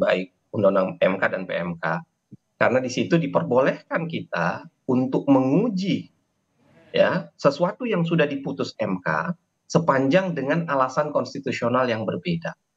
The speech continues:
Jadi nggak ada larangan sebenarnya untuk menguji kembali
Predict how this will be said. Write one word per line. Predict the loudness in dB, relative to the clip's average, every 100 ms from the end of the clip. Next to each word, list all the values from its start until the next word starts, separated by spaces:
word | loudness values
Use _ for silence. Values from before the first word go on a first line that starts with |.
| _ _ _ _ 0
Jadi | 2 4 4
nggak | 4
ada | 4
larangan | 2 0 0 0
sebenarnya | 0 2 0 0 -2 -2 -6 _ -2
untuk | 0 2 0 0 0
menguji | 2 2 2 2 2 4
kembali | 2 2 2 2 0 0 -4